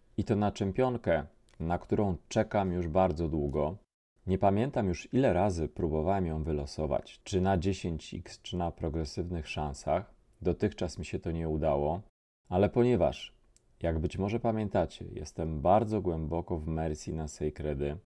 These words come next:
mam ich kilka, jest jeszcze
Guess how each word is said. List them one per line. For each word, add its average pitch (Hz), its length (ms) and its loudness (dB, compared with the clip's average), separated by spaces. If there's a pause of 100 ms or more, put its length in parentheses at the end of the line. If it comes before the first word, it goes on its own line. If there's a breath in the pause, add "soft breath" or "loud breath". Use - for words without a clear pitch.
(260)
mam 92 400 2
ich - 160 -2
kilka, 82 580 2 (400)
jest 104 320 4
jeszcze 104 340 0